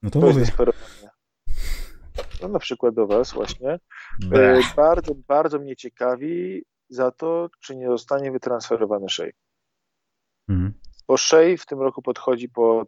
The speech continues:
Speaker 2: przedłużenie kontraktu, maksymalne. E, w sensie może dostać maksymalne, podejrzewam, że na jego miejscu bym oczekiwał nic mniej niż maksymalne przedłużenie kontraktu.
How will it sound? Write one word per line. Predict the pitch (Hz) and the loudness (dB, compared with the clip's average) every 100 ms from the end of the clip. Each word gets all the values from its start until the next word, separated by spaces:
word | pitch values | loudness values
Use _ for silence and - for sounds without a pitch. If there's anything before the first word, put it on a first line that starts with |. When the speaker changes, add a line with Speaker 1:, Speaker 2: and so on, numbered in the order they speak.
| _ | _
Speaker 2:
przedłużenie | - 113 104 110 | -14 -10 -10 -10
kontraktu, | 104 101 101 90 - 185 220 _ | -12 -10 -6 -6 -6 -10 -10 _
maksymalne. | - 113 - 117 98 87 120 220 _ _ _ _ _ _ _ _ _ _ _ _ - - _ _ | -2 -2 -2 -6 -4 -2 -4 -8 _ _ _ _ _ _ _ _ _ _ _ _ -20 -20 _ _
E, | 139 123 | 0 0
w | 117 | 2
sensie | 127 139 | -2 0
może | 131 127 | 2 4
dostać | 117 120 | 2 0
maksymalne, | 113 - 113 110 107 | -2 -2 -2 0 0
podejrzewam, | 113 107 104 107 104 | -2 -2 -2 -2 -4
że | 101 | -8
na | 101 | -10
jego | 107 | -8
miejscu | 104 107 | -10 -14
bym | 110 | -16
oczekiwał | 104 - 107 104 101 | -16 -12 -4 -4 -4
nic | 104 - | -10 -14
mniej | 110 92 | -12 -10
niż | 90 | -8
maksymalne | 95 - 104 95 90 | -8 -10 -8 -8 -8
przedłużenie | 98 92 92 90 | -8 -8 -8 -8
kontraktu. | 92 - 90 - 202 | -8 -2 -2 -2 -8